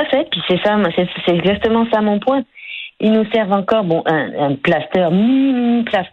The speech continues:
euh, avec, euh, quatre millions cinq de, dans les millions, dans les maisons d'hébergement supplémentaires. Bon, il a répondu qu'il y a déjà des investissements qui ont été faits, ce qui est vrai. Les maisons d'hébergement sont mieux financées qu'elles n'étaient,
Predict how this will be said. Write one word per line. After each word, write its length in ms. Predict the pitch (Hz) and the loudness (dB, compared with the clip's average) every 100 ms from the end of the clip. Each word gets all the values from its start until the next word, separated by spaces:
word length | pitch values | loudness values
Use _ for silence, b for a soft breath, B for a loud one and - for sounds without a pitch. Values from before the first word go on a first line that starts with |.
| 190 | -2
euh, 600 | 190 185 151 147 143 139 | 0 0 0 0 0 0
avec, 260 | 147 151 | -2 -2
euh, 60 | 135 - | -2 -2
quatre 180 | 175 - | -4 -2
millions 300 | 185 175 170 - | -2 0 0 0
cinq 200 | 180 - 147 | -2 -2 -2
de, 80 | |
dans 140 | 143 143 | 0 0
les 100 | 139 | 0
millions, 320 | 151 151 160 - | 0 0 -2 -2
dans 80 | 147 | 0
les 120 | 147 | 2
maisons 280 | 151 151 147 | 0 0 0
d'hébergement 560 | 143 143 139 151 160 | 0 0 0 0 -2
supplémentaires. 680 | 151 - 208 127 127 214 269 | -2 0 0 0 0 0 0
Bon, 120 | 233 214 | -2 -4
il 140 | 131 | -2
a 20 | 135 | 0
répondu 340 | 139 151 165 | 0 0 -2
qu'il 140 | 185 | 0
y 20 | 160 | 0
a 40 | |
déjà 160 | 160 160 | 0 0
des 160 | 156 | 0
investissements 460 | 156 147 - 147 180 | 0 -2 -6 -6 -4
qui 100 | 175 | -2
ont 60 | 156 | -2
été 180 | - | 0
faits, 180 | 147 - - | 0 -2 -4
ce 60 | |
qui 160 | - 139 | -2 -2
est 100 | 123 | -2
vrai. 240 | - 151 - B B B B B B | -2 -4 -4 B B B B B B
Les 100 | - | 0
maisons 240 | 139 151 170 | 2 2 2
d'hébergement 540 | 165 165 160 170 185 | 2 0 0 0 0
sont 120 | 180 | 0
mieux 300 | 156 165 190 | 0 2 2
financées 500 | 185 190 180 165 - | 0 0 0 0 -2
qu'elles 220 | 175 156 156 | -2 0 0
n'étaient, 360 | 143 - 262 | -2 0 -2